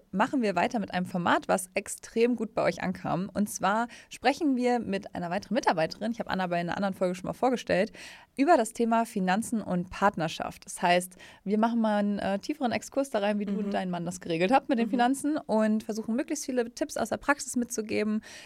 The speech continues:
Speaker 1: damit jede Frau sich irgendwie in den unterschiedlichen Formatfolgen vielleicht wiederfinden kann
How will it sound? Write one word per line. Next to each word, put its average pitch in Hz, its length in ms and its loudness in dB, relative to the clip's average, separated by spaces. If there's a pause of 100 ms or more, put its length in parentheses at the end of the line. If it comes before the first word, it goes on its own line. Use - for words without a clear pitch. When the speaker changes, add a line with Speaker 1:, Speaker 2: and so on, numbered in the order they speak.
Speaker 1:
damit 202 240 4
jede 214 180 4
Frau 202 240 2
sich 196 240 -6
irgendwie 208 260 -2
in 196 60 -4
den 185 80 -6
unterschiedlichen 185 540 -6
Formatfolgen 190 540 0
vielleicht 196 240 -6
wiederfinden 269 460 2
kann 220 340 0